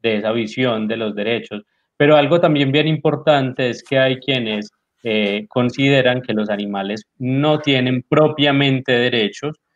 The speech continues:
porque lo que hay en estos casos es una obligación por parte de los seres humanos de respetarlos, de, por ejemplo, garantizar estas cinco libertades,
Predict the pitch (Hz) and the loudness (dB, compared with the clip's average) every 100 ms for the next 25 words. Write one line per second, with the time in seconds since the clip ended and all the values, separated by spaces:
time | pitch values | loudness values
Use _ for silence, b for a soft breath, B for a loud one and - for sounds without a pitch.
0 | _ _ 147 143 139 160 147 - 123 113 | _ _ 2 2 2 2 0 0 0 2
1 | 110 107 107 - 127 127 - 135 - 135 | 2 0 -4 -8 -8 -8 -6 -8 -4 0
2 | 117 113 117 110 110 123 127 B B - | 0 0 -6 -6 -6 -4 -6 B B 0
3 | 147 151 143 135 123 117 147 147 131 139 | 4 4 2 2 0 0 0 2 2 0
4 | 156 _ _ - 127 131 165 160 135 - | -8 _ _ 0 0 2 2 4 2 -2
5 | 147 135 113 110 107 117 131 139 143 127 | -2 -2 -4 -6 -8 -8 -6 -2 -2 -2
6 | 135 117 107 104 107 - 123 - 156 147 | -6 -6 -6 -6 -8 -8 -4 2 4 4
7 | 123 123 127 127 b b 120 107 113 110 | 2 -2 -4 -6 b b -6 -2 -2 -2
8 | 107 107 117 113 107 107 107 104 101 117 | -4 -6 0 0 0 -6 -6 -6 -6 -8
9 | 113 120 117 120 120 120 - 135 120 117 | -8 -8 -6 -4 -2 -2 2 4 6 4
10 | 120 | -2